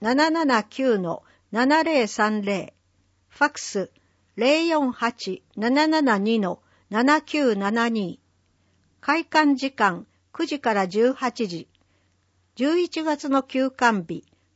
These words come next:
十八日火曜。アッピーランドホームページの二次元コードがあります。写真があります。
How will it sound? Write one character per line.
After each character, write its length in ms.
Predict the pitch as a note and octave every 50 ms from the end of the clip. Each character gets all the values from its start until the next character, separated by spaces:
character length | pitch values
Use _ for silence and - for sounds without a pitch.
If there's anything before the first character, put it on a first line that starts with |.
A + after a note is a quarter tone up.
| _ F3
十 240 | F3 A#3+ C#4+ D#4 C#4
八 340 | - D#4 C#4+ D4 - C4+
日 420 | B3+ B3+ B3 B3 - A#3 A#3 - - _ _ _
火 180 | - A3 A3+ A#3
曜。 360 | A#3+ A#3+ A3 F#3+ D#3 D#3 - _ _ _ _ _ _ _ _ _ _ _ _ _ _ _ _ _ _ _ _ _ _ _ _
ア 100 | - B3
ッ 60 | B3+ - _ _
ピ 160 | - E4+ F4
ー 20 | E4
ラ 140 | E4 D#4+ D#4
ン 80 | C#4
ド 140 | A3+ G#3 G#3
ホ 180 | G#3+ B3+ B3+ C4+
ー 40 | C#4
ム 160 | C4+ C4 B3+
ペ 200 | - B3+ A#3+ A3+
ー 40 | G3+
ジ 160 | - F#3+ F3
の 200 | F#3 F3 - - -
二 200 | G#3 G3+ A3 A#3+
次 120 | C4 E4 D#4
元 240 | D#4+ D#4 D4+ D4+
コ 200 | D4 - D4+ C#4+
ー 60 | C#4 A3+
ド 120 | G#3 F#3
が 160 | F3+ F#3 F3
あ 60 | F3
り 120 | E3+ F3+ F3+
ま 140 | F#3 F3+ F#3
す。 200 | - - - _ _ _ _ _ _ _ _ _ _ _ _ _ _ _ _ _ _ _ _ _ _ _ _ _ _ _ _ _ _ _ _ _ _ _ _ - - _ _ _ _ _ _ _ _ _
写 220 | - - A#3+ B3
真 280 | - - F4 E4+ E4+ E4
が 140 | D#4+ D4+
あ 60 | C#4+ C#4
り 120 | C#4 C4
ま 140 | B3+ B3+ B3+
す。 180 | - - -